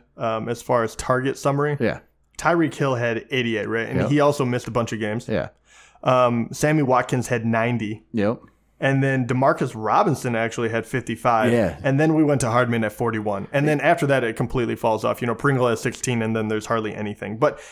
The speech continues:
Speaker 1: remember, too, Travis Kelce is there, and he had
Speaker 2: True.
Speaker 1: a hundred thirty-six. It's
Speaker 2: And
Speaker 1: a very unusual
Speaker 2: a lo-,
Speaker 1: distribution.
Speaker 2: a lot of this ties into Sammy Watkins, though, 'cause at first there was the,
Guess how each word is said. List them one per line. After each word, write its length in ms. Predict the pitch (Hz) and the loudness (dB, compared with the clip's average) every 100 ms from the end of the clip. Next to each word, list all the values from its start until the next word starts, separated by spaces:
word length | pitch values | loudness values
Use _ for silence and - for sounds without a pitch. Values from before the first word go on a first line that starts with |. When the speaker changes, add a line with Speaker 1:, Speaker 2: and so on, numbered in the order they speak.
| - | -12
Speaker 1:
remember, 380 | - 165 202 165 | -2 4 4 4
too, 380 | 143 151 113 107 _ _ - | 0 0 -2 -6 _ _ -4
Travis 340 | 170 151 139 | 0 0 -2
Kelce 320 | - 147 151 135 | -2 0 0 0
is 160 | 113 | -4
there, 200 | 110 113 | -2 -2
and 120 | 110 120 | -2 -2
he 120 | 135 | 0
had 100 | 139 | 2
Speaker 2:
True. 80 | 120 | 4
Speaker 1:
a 20 | |
hundred 280 | 117 123 117 | 2 2 -2
thirty-six. 480 | 117 104 - - - | -4 -4 -8 -12 -2
It's 140 | 139 | 0
Speaker 2:
And 20 | |
Speaker 1:
a 20 | |
very 220 | 135 156 139 | 2 2 2
unusual 440 | 127 123 123 151 | 2 0 2 2
Speaker 2:
a 0 | |
lo-, 60 | 110 | 0
Speaker 1:
distribution. 560 | 110 - 104 98 - | -2 -4 -8 -6 -6
Speaker 2:
a 40 | 131 | -4
lot 320 | 151 165 202 | -2 2 4
of 40 | |
this 140 | 180 - | 4 2
ties 300 | 135 120 113 | 2 2 4
into 140 | 110 | 2
Sammy 360 | - 110 98 92 | 2 2 2 2
Watkins, 400 | 80 71 85 78 | 2 0 -2 -6
though, 140 | 80 | -4
'cause 240 | - 101 | -2 -2
at 200 | 110 131 | -2 -6
first 280 | - 190 165 | 2 2 4
there 100 | 156 | 4
was 220 | 135 123 | 4 4
the, 200 | 117 110 | 4 2